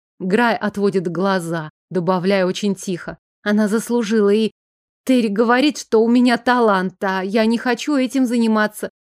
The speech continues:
Не хочу думать, что кто-то замолкает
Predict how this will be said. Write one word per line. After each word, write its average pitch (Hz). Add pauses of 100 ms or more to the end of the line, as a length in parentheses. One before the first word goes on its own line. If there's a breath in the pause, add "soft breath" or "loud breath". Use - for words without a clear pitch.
Не 233
хочу 302
думать, 202 (220)
что 240
кто-то 269 (320)
замолкает 226